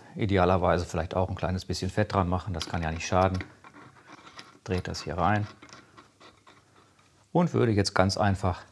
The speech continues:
mit einem Imbusschlüssel die Schraube reindrehen. Geht hier natürlich von Hand, so.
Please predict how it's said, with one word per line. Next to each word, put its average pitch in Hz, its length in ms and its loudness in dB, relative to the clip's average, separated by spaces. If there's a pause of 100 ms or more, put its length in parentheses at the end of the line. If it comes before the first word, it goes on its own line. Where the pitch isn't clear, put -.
(460)
mit 107 140 -4
einem 87 220 0 (480)
Imbusschlüssel 95 720 2 (200)
die 92 100 -8
Schraube 85 360 -2
reindrehen. 90 560 0 (500)
Geht - 160 -6
hier 90 180 0
natürlich - 320 -6
von 90 140 -4
Hand, 143 380 2
so. 113 340 2